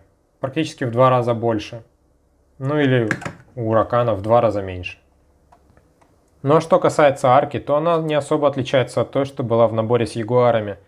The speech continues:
И если там огни загорались по мере того, как мы вытаскивали ось и выпадали огни,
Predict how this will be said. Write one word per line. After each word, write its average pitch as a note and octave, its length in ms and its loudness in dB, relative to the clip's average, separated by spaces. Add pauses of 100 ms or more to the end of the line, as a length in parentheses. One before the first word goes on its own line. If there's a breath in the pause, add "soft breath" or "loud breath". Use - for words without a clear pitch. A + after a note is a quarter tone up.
(480 soft breath)
И D3 80 -10
если D#3+ 260 0
там B2+ 640 0
огни A#2+ 280 -2
загорались A2+ 480 2
по - 100 -10
мере A#2+ 240 -4
того, B2 180 0
как A2 140 -8
мы A#2 120 -2
вытаскивали A2+ 680 -2
ось F#3+ 400 -2
и A#2 260 -4
выпадали A2+ 540 2
огни, G#2+ 380 -4